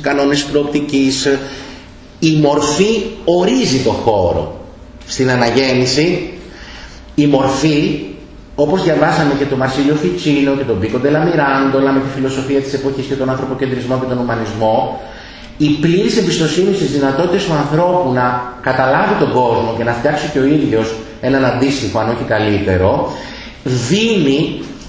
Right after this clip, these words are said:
τον άνθρωπο ως μέτρο του κόσμου.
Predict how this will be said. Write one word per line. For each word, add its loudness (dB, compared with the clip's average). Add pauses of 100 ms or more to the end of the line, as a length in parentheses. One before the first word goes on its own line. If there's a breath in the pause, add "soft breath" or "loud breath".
(160)
τον 2 (180)
άνθρωπο 0
ως 2
μέτρο 4
του 0
κόσμου. 2